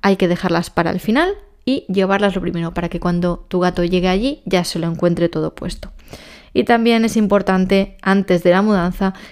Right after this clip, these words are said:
dedicarle tiempo a tu gato. Aunque estemos estresados, aunque estemos, la mudanza, mm, di-, se dice que una mudanza equivale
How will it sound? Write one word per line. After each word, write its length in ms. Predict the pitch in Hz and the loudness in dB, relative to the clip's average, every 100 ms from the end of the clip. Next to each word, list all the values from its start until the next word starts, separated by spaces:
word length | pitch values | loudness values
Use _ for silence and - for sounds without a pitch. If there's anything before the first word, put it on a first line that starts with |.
| - | -4
dedicarle 840 | 202 190 175 180 180 190 202 202 202 - - - _ | 2 4 4 2 2 4 4 2 0 -10 -20 -20 _
tiempo 500 | - 208 180 - 170 - | 6 8 8 0 -8 -8
a 140 | 190 | -8
tu 160 | 185 185 | -2 0
gato. 260 | 180 170 170 | 2 0 0
Aunque 200 | 170 190 | 0 0
estemos 320 | - 208 214 | 2 2 2
estresados, 680 | 202 - 180 - 180 185 185 | 0 -4 -6 0 4 4 2
aunque 200 | 180 175 | -2 -4
estemos, 440 | - 185 190 185 | -2 -2 -2 -2
la 100 | 190 | -2
mudanza, 640 | 185 190 196 214 208 202 - - _ | 0 0 0 0 2 0 -6 -20 _
mm, 260 | 190 185 - - | -4 -4 -4 -6
di-, 200 | 202 214 | -2 0
se 140 | 208 185 | 2 2
dice 360 | 214 - 220 | 2 2 0
que 80 | 190 | 2
una 160 | 185 196 | 2 4
mudanza 420 | 190 185 190 202 | 4 2 2 2
equivale 540 | 190 185 175 180 196 | 2 0 2 2 0